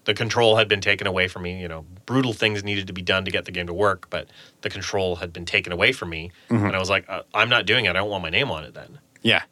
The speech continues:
Speaker 1: And I got into fights with the people involved until they gave me control back. I was like, "I will do what needs to be done, but I needed to do it 'cause my name's on the line."
Speaker 2: Yeah, exactly.
Speaker 1: You know?
Speaker 2: Yeah.
Speaker 1: So.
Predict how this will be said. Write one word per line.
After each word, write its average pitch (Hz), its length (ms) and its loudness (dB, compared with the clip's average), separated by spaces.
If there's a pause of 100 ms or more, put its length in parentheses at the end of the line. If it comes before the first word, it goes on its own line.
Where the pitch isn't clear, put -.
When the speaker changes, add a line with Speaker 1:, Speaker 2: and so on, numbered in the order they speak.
(140)
Speaker 1:
And 90 80 -4
I 85 60 -2
got 90 160 0
into 85 160 -4
fights - 500 2
with - 380 -8 (720)
the - 60 -12
people 90 280 -8
involved 87 600 4
until 110 960 2
they 113 180 6
gave 110 300 4
me 107 100 0
control 98 380 -2
back. 107 240 4
I 104 40 -2
was 95 80 -4
like, 95 220 0
"I 190 140 6
will 202 240 8
do 147 280 2
what 156 220 4
needs 147 200 0
to - 60 -14
be 107 80 -10
done, 95 400 2 (360)
but 92 120 -4 (120)
I 127 180 6
needed 120 320 0
to 98 60 -6
do 110 240 0
it 95 80 0
'cause - 160 -16
my 101 280 4
name's 95 300 -2
on 85 60 -8
the 71 100 -14
line." 64 460 -16
Speaker 2:
Yeah, 107 180 6
exactly. 92 540 0 (320)
Speaker 1:
You 90 100 -12
know? 78 220 -12
Speaker 2:
Yeah. 95 100 -2 (580)
Speaker 1:
So. 80 280 -6